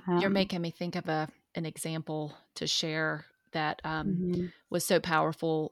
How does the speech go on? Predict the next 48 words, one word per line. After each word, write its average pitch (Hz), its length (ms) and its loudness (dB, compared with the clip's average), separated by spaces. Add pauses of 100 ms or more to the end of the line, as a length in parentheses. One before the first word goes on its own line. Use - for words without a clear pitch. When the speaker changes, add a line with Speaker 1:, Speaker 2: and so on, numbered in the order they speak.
Speaker 1:
for 160 140 -2
my, 156 340 -2 (460)
for, 165 200 -2 (120)
for 185 100 6
me 170 300 4
and 165 100 4
my 160 140 4
daughter 165 520 8 (520)
when 175 160 4
Speaker 2:
Yeah. 175 60 2
Speaker 1:
she 185 280 4
was 185 180 2
probably 185 440 4
about 185 260 4 (160)
three, 190 720 0
four-ish, 208 840 2
I 233 80 0
would 233 200 0
say. 247 420 2 (460)
Um, 190 300 12
Speaker 2:
Mm-hmm. 185 220 4
Speaker 1:
we 185 140 8
were, 170 380 6 (160)
I 180 60 6
was 165 120 4
making 190 320 6
breakfast, - 680 4
and 165 280 4
the 175 80 2
way 165 140 4
our 165 80 6
Speaker 2:
Mm-hmm. 180 100 2
Speaker 1:
house 160 180 2
is 156 120 0
set 165 100 4
up 160 160 4
is 170 100 0
our 180 120 2
kitchen 165 400 0
dining 156 260 2
room 160 140 4
is, 156 100 2
like, 165 140 0
one 175 180 4
big 165 180 4
room 170 260 4
divided 175 420 0
by, 165 260 4